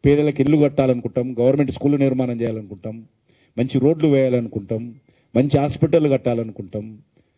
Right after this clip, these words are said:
హాస్టల్ నిర్మాణం చేయాలనుకుంటాం, ఆ రకంగా మంచి పేరు తెచ్చుకోవాలనుకుంటాం.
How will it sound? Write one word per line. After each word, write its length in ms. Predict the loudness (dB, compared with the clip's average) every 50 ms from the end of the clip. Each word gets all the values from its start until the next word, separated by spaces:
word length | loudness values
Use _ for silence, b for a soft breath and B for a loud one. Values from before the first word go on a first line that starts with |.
| _ _ _ 0
హాస్టల్ 480 | 0 0 2 2 2 2 4 4 4
నిర్మాణం 460 | 4 2 4 2 2 2 2 2 2
చేయాలనుకుంటాం, 760 | 2 0 0 0 -4 -8 -10 -14 -16 -14 -14 -14 -14 -16 -18 -20 _ _ _ _ _ _ _ _ _ _ _ _ 0
ఆ 100 | 2 2
రకంగా 380 | 2 2 2 2 4 4 4 4
మంచి 260 | 4 2 2 2 4
పేరు 240 | 6 6 6 6 4
తెచ్చుకోవాలనుకుంటాం. 760 | 2 2 2 2 2 4 2 0 -2 -4 -6 -6 -6 -8